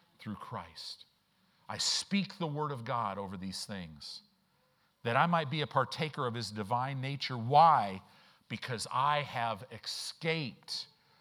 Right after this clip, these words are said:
the corruption that is in the world through lust. You've already escaped.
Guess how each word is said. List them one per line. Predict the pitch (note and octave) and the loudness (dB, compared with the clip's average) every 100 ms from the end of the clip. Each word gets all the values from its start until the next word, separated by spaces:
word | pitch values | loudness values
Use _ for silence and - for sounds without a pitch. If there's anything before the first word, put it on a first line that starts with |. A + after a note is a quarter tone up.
| _ A#2+ | _ -6
the | A2 | -4
corruption | - C3 A#2 B2+ - - G2 E2 - _ - | -2 0 2 2 0 -4 -4 -8 -14 _ -8
that | A2 | -6
is | G#2+ G#2 | -4 -6
in | A2 | -6
the | G#2+ | -6
world | G2+ A2+ A2 F#2+ | -6 -6 -6 -10
through | - G#2+ G2 | -12 -10 -10
lust. | F2 D#2+ - - - _ _ _ _ _ _ _ _ _ _ _ _ _ | -12 -12 -14 -14 -16 _ _ _ _ _ _ _ _ _ _ _ _ _
You've | G2+ A#2 A#2+ | -4 -2 0
already | B2 B2 C3+ | -2 -2 -4
escaped. | B2+ - - D3 D3 - - | -6 -6 -6 -8 -8 -12 -14